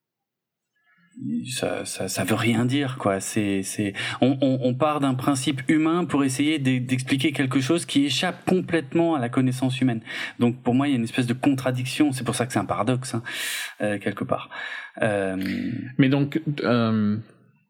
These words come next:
Speaker 2: toi, pour toi, c'est quoi ? Pour toi, ils existent, euh,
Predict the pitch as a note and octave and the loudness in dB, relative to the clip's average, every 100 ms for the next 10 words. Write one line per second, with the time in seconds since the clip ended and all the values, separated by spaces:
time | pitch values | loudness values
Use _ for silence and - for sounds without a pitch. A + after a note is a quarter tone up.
0 | _ - E3 D3 C3+ - C#3 C#3+ B2 G#2 | _ 2 4 2 0 2 2 2 -2 -2
1 | - - - G#2 - - - - C3+ - | -8 -4 2 2 0 -4 0 2 2 4
2 | A#2 A2 A2+ A#2+ C3 F#3+ - - A2 G#2+ | 2 2 2 2 2 0 0 0 2 2
3 | G#2 G#2 | 2 0